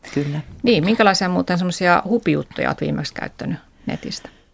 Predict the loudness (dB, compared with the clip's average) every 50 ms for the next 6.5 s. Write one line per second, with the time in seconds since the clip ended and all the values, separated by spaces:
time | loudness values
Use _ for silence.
0 | _ _ _ _ _ _ _ -10 -2 2 2 2 2 4 4 4 4 4 2 0
1 | -2 _ 0 2 2 2 0 -2 -2 0 2 2 4 4 4 2 2 0 0 0
2 | 0 2 2 2 2 0 -2 -4 -2 0 0 2 2 0 0 0 0 2 4 4
3 | 6 6 6 4 2 2 2 0 0 0 -2 -4 -2 -2 -2 0 0 0 0 2
4 | 4 4 6 6 4 4 2 -2 -4 -6 -8 -6 -6 -6 -6 -4 -6 -4 -4 -4
5 | -4 -4 -4 -4 -4 -4 -4 -4 -2 0 2 2 2 2 2 2 4 4 4 4
6 | 4 4 6 6 6 6 4 4 2